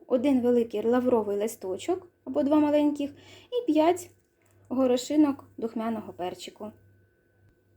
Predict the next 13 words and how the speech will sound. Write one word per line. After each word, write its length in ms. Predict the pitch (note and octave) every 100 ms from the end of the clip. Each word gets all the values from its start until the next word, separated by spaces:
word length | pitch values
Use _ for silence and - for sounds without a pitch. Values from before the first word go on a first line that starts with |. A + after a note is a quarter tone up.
| _ _ _ - - _ _ - _ -
Перемішуємо 1000 | C#4 B3+ A3 F#3 F3+ - A3+ B3 C4 D#4+
все, 360 | G4+ - G4 G4+ -
куштуємо 560 | D4+ D4+ E4+ D4 B3+ A#3
на 120 | A3
сіль, 460 | - - A#3 E4+ A4 - -
якщо 260 | A#3 C#4
потрібно, 460 | B3+ B3+ B3 G#3+ A3
підсолюйте. 800 | A#3+ A#3 A3 F#3+ A3 D4 F#4 A4+ - - - - - _ _ _ _
І 160 | F4 A4
варимо 640 | D4 D#4+ F#4 F4 E4 E4 E4+
до 220 | A3+ D#4+
готовності 760 | D4+ B3 B3 C#4+ C#4 C#4 - B3+ - - A3+
гречки. 480 | G3 G3+ - A3+